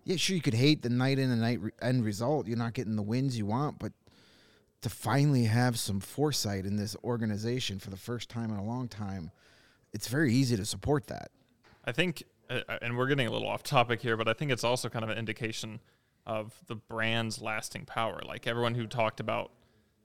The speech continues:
Speaker 2: worrying that it might go back to the early two thousands kind of crowds, um, that hasn't really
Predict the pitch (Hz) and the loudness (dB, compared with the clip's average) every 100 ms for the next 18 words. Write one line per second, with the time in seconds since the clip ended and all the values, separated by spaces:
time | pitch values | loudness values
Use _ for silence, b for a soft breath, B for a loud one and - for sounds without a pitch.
0 | _ _ - 123 127 120 113 110 110 110 | _ _ 0 4 6 4 2 0 2 0
1 | 110 113 107 113 - 110 110 - 123 117 | 2 0 0 -2 -4 -4 -4 0 0 2
2 | 113 - 110 113 117 113 107 - 107 - | 0 -6 -4 0 0 -2 -8 -6 -8 -2
3 | 117 110 104 107 - - 117 107 107 104 | -2 0 -4 -8 -10 -6 -4 -4 -6 -8
4 | - 117 131 123 107 117 | 0 4 6 4 0 0